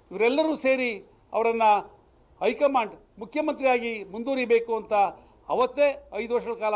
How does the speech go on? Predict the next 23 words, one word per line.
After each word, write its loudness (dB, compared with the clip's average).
ಅವಕಾಶವನ್ನು -8
ಮಾಡಿಕೊಟ್ಟಿದ್ದಾರೆ. -6
ಮುಂದೆಯೂ 0
ಸಹ 4
ನನ್ನ -6
ಸಮಾಜದ 0
ವತಿಯಿಂದ -4
ನಾನು 4
ವೈಯಕ್ತಿಕವಾಗಿ -2
ಕೇಳ್ಕೊಳ್ಳೋದೇನೆಂದರೆ, -2
ಈ -12
ಸಮಾಜ, 0
ಏಕೆಂದರೆ 0
ಒಕ್ಕಲಿಗ 0
ಸಮಾಜ 0
ಅಹಿಂದ 0
ವರ್ಗದ -2
ಸಮಾಜವೇ, -4
ಕುರುಬ 0
ಸಮಾಜ 2
ಅಹಿಂದ 0
ವರ್ಗದ -2
ಸಮಾಜವೇ. -4